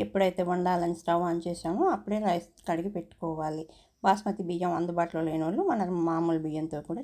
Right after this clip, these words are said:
చేసుకోవచ్చు. ఇది చికెన్ వేశాక కొంచెం మగ్గాక రెండు టేబుల్ స్పూన్ల పసుపు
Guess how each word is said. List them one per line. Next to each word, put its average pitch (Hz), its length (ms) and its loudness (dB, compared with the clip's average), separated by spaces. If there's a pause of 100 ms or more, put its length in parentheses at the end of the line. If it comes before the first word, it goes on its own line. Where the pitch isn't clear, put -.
చేసుకోవచ్చు. - 640 -8 (680)
ఇది 220 120 -2 (380)
చికెన్ 262 360 0
వేశాక 190 420 2 (100)
కొంచెం 190 320 0 (100)
మగ్గాక 175 400 -2 (180)
రెండు 202 240 0 (120)
టేబుల్ 165 360 -2
స్పూన్ల 165 420 -2 (420)
పసుపు 202 400 0